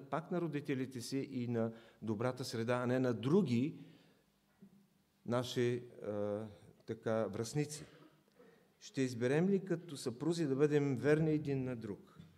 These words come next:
Като зрели хора ще изберем ли да живеем според принципите на вярата,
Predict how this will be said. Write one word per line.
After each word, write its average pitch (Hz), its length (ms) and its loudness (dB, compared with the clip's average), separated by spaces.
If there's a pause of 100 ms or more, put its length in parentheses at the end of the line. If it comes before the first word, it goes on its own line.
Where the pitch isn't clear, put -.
(720)
Като 131 220 -2
зрели 165 360 8
хора 139 320 6
ще - 180 -2
изберем 131 460 4
ли 196 80 4
да 156 120 0
живеем 139 500 2
според 110 480 -4
принципите 156 560 -2
на 120 140 0
вярата, 139 600 0